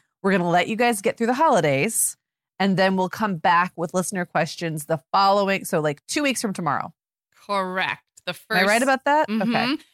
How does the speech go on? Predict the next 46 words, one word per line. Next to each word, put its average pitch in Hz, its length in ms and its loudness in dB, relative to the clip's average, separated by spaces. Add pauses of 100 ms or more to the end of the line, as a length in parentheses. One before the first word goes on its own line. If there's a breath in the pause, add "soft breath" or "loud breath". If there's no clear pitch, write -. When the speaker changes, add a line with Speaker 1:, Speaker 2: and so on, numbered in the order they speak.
Speaker 2:
The 220 100 -2
only 240 260 -2
thing 254 320 -2
that, 208 280 -2
um, 175 560 -2 (120)
you 202 160 -4
are 180 80 -2
not 180 160 -4
right 175 160 -2
about 160 240 -2
is 180 100 -4
next 190 220 -6
week 214 120 -6
it 175 80 -4
will 175 120 -4
be 165 120 -8
back 143 200 -6
to - 100 -14
a 143 60 -12
Tuesday. - 560 -12
Next 233 300 -4
Speaker 1:
Oh. 233 60 -2
Speaker 2:
Tuesday 220 420 4
is, 180 340 -4
uh, 160 500 -2 (160)
New 220 120 0
Year's 247 200 -2
Eve. 175 220 -6 (380)
So 254 100 0
we'll 233 140 2
have 233 240 0
a, - 240 2
a 202 80 -2
short 262 280 -2
episode 247 400 -4
on 233 140 -2
New 220 80 -4
Year's 214 300 -2
Eve, 202 360 -2
um, 175 280 -2
a 185 80 -6
little 185 160 -4
something 185 320 -8
special 220 460 -6
from 165 280 -8
us. 190 320 -4